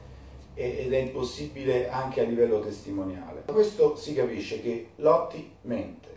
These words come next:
sta mentendo, l'omicidio non è avvenuto la domenica, come nel capo di imputazione viene indicato,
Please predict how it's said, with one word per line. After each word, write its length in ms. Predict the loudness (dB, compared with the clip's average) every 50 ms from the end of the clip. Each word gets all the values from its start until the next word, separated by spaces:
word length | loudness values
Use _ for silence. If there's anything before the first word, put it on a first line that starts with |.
| -20 -20
sta 240 | -14 -8 -4 -2
mentendo, 680 | -2 -2 -2 -2 -2 -2 -4 -4 -4 -10 -12 -14 -14 -14 -16 -8
l'omicidio 540 | -4 -4 -2 -2 -2 -2 -2 -2 -2 0 0
non 180 | 0 0 0 0
è 80 | 0
avvenuto 420 | 0 0 0 0 -2 -2 -4 -4 -4
la 100 | -4 -4
domenica, 640 | -4 -6 -8 -8 -8 -10 -10 -6 -6 -6 -6 -8 -10 -16 -20 -20 -20 -20 -10
come 400 | -6 -4 -2 -2 -2 -2 -4 -6
nel 180 | -6 -8 -8 -6
capo 300 | -2 -2 -2 -2 -2 -2
di 80 | -4 -6
imputazione 640 | -8 -8 -6 -4 -4 -4 -4 -6 -8 -8 -6 -6
viene 240 | -6 -6 -8 -8 -8
indicato, 800 | -10 -12 -12 -10 -8 -8 -8 -8 -8 -8 -8 -10 -10 -12 -18